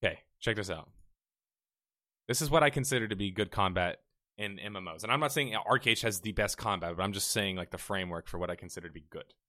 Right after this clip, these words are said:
Okay. You,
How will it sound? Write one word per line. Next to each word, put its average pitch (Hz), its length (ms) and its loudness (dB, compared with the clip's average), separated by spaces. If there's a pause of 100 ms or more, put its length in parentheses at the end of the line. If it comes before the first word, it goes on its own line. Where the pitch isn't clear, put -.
(520)
Okay. 87 240 -4 (1800)
You, 120 420 6